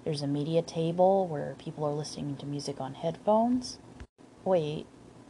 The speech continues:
I always thought those were used for audiobooks and not to jam out in the library. There's also the kids' reading area where Mister Ratburn does puppet shows, and of course, there are books. Lots and lots of books.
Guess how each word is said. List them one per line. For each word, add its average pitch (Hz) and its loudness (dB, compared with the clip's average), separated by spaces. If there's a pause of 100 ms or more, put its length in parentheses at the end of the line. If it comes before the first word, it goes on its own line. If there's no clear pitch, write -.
(180)
I 262 -2
always 359 -4
thought 269 0
those 247 6
were 214 6
used 208 4
for - -2
audiobooks 160 0
and 156 -4
not 185 2
to 156 -12
jam 160 -2
out 165 0
in 143 -12
the 143 -6
library. 151 -2 (1000)
There's 240 8
also 214 8
the 214 4
kids' 180 2
reading 175 2
area 175 6
where 160 0
Mister 160 -2
Ratburn 156 -2
does 143 -2
puppet - 2
shows, 135 -6
and 190 0
of 202 2
course, - -6 (140)
there 247 4
are 240 4
books. - -6 (420)
Lots - 2
and 151 -6
lots 247 2
of 233 4
books. - -8